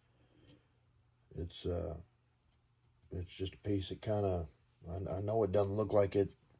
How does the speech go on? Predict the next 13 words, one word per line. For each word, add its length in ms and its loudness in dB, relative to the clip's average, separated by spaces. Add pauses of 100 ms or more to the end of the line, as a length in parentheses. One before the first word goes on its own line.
(560)
<laughs> 100 -8 (580)
is 200 0
easy 240 0
to 60 0
put 220 4
in 140 4
there, 220 4
but 300 -2 (1120)
just 180 -10
kinda 260 4
tilt 320 4
it 80 0
in, 360 0